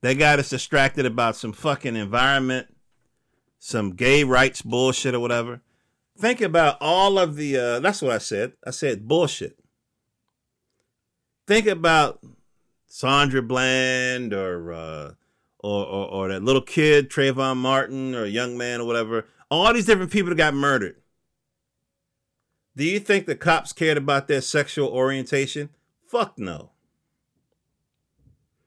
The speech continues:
It's a cover for white gay males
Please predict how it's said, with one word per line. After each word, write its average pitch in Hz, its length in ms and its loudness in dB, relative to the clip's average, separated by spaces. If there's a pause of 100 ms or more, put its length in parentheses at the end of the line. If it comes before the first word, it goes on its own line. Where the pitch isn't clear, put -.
(220)
It's 175 200 0
a 175 60 0
cover 147 680 0 (340)
for 120 160 -4
white 143 400 2
gay 160 240 2
males 139 680 0